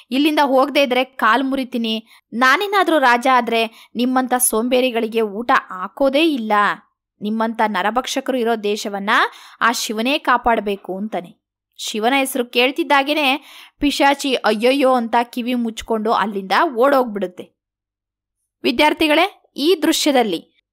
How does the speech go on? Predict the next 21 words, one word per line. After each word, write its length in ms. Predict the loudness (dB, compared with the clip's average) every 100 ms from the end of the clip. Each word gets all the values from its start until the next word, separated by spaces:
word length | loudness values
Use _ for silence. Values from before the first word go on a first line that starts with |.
| _ -2
ಕುಡಿದಿರೋ 420 | 0 2 4 2
ಪಿಶಾಚಿಗಳು 800 | 0 0 2 0 -2 -2 0 -2
ಹಾಡ್ತಾ 420 | 0 0 2 0
ಬರ್ತಾ 320 | 0 0 2
ಇದ್ದಾವೆ. 420 | 2 2 2 0 -2 _ _ _ _ -4
ಒಂದನೆಯ 420 | -2 0 0 0
ಪಿಶಾಚಿ 480 | -2 0 0 0 -2
ಮಾತ್ರ 300 | -2 0 0 0
ಚಿಂತೆ 420 | -2 -6 -2 0
ಮಾಡ್ತಾ 400 | 0 0 0 -4
ಕೂತ್ಕೊಂಡಿದೆ. 800 | -4 -8 -8 -8 -8 -12 -16 _
ಯಾಕೆಂದ್ರೆ 840 | 0 0 0 -2 0 0 0 -6 _ _ _ _ 0
ಬೋಳೆ 300 | 4 4 2
ಶಂಕರನನ್ನ 720 | -2 -2 0 -2 0 -2 2 2
ವಶಪಡಿಸ್ಕೊಳ್ಳೋದಿಕ್ಕೆ 1000 | 4 0 -2 -4 -4 -4 0 0 0 0
ಅದ್ 160 | 0 0
ಏನೆಲ್ಲ 300 | -2 0 2 2
ಪ್ರಯತ್ನ 440 | 2 0 0 -2
ಮಾಡಿದ್ರೂ 340 | -2 -2 0 0
ಆಗ್ತಾ 480 | 0 -4 -6 -2 -2
ಇಲ್ಲ. 220 | -2